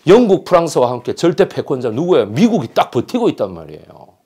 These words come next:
누구 맘대로 이렇게 되는 거예요. 누구 맘대로. 그죠? "야, 니들 그렇게 잠수함이 많아?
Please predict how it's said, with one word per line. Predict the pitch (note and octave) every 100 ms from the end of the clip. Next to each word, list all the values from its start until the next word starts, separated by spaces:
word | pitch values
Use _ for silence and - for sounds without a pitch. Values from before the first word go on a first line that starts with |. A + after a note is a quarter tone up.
| _ _ _ _ _ _ _ _ _ _ _
누구 | A2+ B2+ C#3 F3+
맘대로 | G#3 A3+ A#3+ C4 B3 C3
이렇게 | C3+ D3
되는 | A#2+ B2 A#2
거예요. | - A#2+
누구 | A#2+ D#3
맘대로. | D#3 D#3+ D#3+ - C3 F#2+ _ _ _ _ _
그죠? | F3+ G3+ G#3 D#3
"야, | E3
니들 | D3+ A#3 A3 G3
그렇게 | A3+ F#3+ F#3
잠수함이 | C#3 C#3+ F#3+ G#3+ G3+
많아? | C3 A2 E3 D4